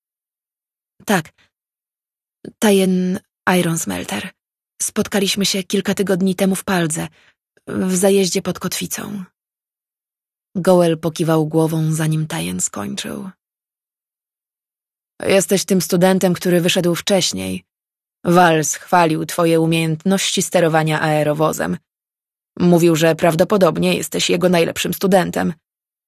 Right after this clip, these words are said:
Co sprawiło, że wyszedłeś w taki paskudny dzień?” Tajen wzruszył ramionami i doszedł do wniosku, że to musi wystarczyć za odpowiedź. Podróżnik zachichotał.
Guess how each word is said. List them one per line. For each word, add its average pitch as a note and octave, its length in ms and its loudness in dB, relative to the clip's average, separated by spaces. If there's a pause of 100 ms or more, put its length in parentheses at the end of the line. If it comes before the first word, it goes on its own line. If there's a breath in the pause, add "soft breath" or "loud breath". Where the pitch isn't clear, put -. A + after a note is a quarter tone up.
(120)
Co F#3+ 140 6
sprawiło, F3+ 480 2
że E3 120 0
wyszedłeś E3 460 0
w - 80 -8
taki F3 220 -4
paskudny F3+ 520 -2
dzień?” G3+ 360 -2 (1080)
Tajen F3+ 440 4
wzruszył D#3+ 480 0
ramionami D#3+ 840 0
i D#3 60 0
doszedł D#3+ 440 0
do D#3+ 140 0
wniosku, E3+ 460 -2
że E3 220 -2
to E3 280 -2
musi D#3+ 340 0
wystarczyć F3 580 -6
za G2 160 -4
odpowiedź. - 680 -8 (720)
Podróżnik F3+ 640 2
zachichotał. D#3+ 800 -6